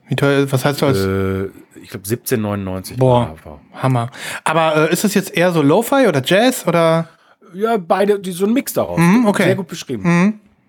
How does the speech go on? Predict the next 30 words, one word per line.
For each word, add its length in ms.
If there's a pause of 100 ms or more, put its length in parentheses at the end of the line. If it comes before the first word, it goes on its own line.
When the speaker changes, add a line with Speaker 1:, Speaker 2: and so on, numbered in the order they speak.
Speaker 2:
Lo-Fi 340
Jazz. 320 (280)
Speaker 1:
Ja. 240 (540)
Speaker 2:
Weiß 140
Speaker 1:
Ja, 60
Speaker 2:
nicht. 240
Speaker 1:
spannend. 500 (400)
Speaker 2:
Aber 160
sehr 100
gechillt. 460
Speaker 1:
Mhm. 480
Speaker 2:
Und, 360
äh, 100
gefällt 340
mir 80
super, 280
super 240
gut. 300 (300)
Kommt 280
auf 200
schwarzem 420
Vinyl. 340 (120)
Speaker 1:
Mhm. 320 (1400)
Aber 200
auch 60
ein 80
schöner 180
Speaker 2:
Ähm, 40
Speaker 1:
Sticker, 440
ja. 300